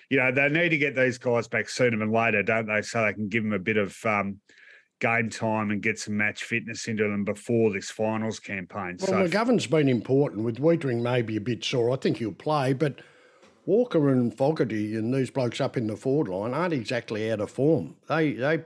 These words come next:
Speaker 2: they present a dangerous option. So it's gonna come down to, um, well, we know what Rory Laird gonna do. His head-to-head battle with, with Cripps should be outstanding. So down the other end of the ground, Butts and Doty,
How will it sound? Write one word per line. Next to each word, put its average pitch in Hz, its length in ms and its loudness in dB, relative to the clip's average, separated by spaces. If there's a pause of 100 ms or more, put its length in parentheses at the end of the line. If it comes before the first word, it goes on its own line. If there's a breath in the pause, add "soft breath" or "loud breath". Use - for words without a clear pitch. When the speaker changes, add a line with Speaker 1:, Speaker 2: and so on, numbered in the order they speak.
(200)
Speaker 2:
they 143 180 0
present 131 420 -2
a 113 40 -2
dangerous 113 560 -4
option. 131 540 -4 (280 soft breath)
So 160 180 0
it's 151 120 -2
gonna 208 200 2
come 143 280 0
down 139 340 0
to, 120 460 -2
um, 113 320 -2 (240 soft breath)
well, 135 340 0
we 143 140 2
know 185 180 4
what 147 200 2
Rory 127 360 4
Laird 127 380 -2
gonna 117 260 -2
do. 117 320 0
His 139 260 -2
head-to-head 120 560 -2
battle 117 280 -2
with, 104 240 -4 (400 soft breath)
with 117 260 0
Cripps 139 260 0
should 120 240 0
be 117 180 0
outstanding. 127 760 0 (260 soft breath)
So 160 240 2
down 185 320 2
the 165 80 6
other 139 240 4
end 127 160 2
of 110 80 -6
the 110 80 -4
ground, 131 320 2
Butts 170 280 -2
and 113 140 0
Doty, 123 460 0